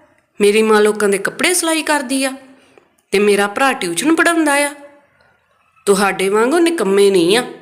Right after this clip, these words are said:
ਜਿਹੜੇ ਪਿਓ ਦੇ ਆਟੋ ਦੀ ਤੁਸੀਂ ਗੱਲ ਕਰਦੇ ਹੋ ਨਾ, ਉਸ, ਉਸੇ ਪਿਓ ਦੇ ਆਟੋ ਦੀ ਕਮਾਈ ਨਾਲ ਮੈਂ ਇੰਨੀ ਪੜ੍ਹਾਈ ਕੀਤੀ ਆ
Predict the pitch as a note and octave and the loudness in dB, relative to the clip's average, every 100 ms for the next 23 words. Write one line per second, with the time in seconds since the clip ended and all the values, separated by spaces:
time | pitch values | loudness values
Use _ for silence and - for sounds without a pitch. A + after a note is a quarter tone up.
0 | - _ _ _ _ _ _ _ _ _ | -20 _ _ _ _ _ _ _ _ _
1 | - G3 G3+ A#3 A#3+ A3+ A3 A#3 A3 A3+ | -2 0 2 0 0 0 2 2 0 0
2 | A3 A#3+ B3 A#3+ A#3 G#3 F#3 G3 A3 G#3 | -2 -2 -2 -2 -2 -2 -2 -2 -2 -2
3 | B3 C4+ C#4 F#4+ - - - _ _ _ | -2 0 0 -2 -4 -16 -20 _ _ _
4 | _ _ - - _ _ - G3+ G#3 G#3 | _ _ -20 -20 _ _ -6 2 2 2
5 | C4 C4+ - - A3 A3 D#4 D4 C4 A#3+ | -2 -6 -12 -4 0 0 0 0 0 2
6 | B3 A#3+ - - - - - - A3 A3 | 2 0 -2 -14 -20 -20 -10 -2 -2 0
7 | B3 B3 A#3+ A3+ G#3+ A3 A3+ D4+ E4+ E4+ | -2 -2 -2 2 2 2 2 2 0 -2
8 | A3 A3 A3+ A#3+ B3+ B3 A3 - F#3 F3+ | -4 -4 -4 -4 -4 -4 -6 -8 -8 -8
9 | G3 | -8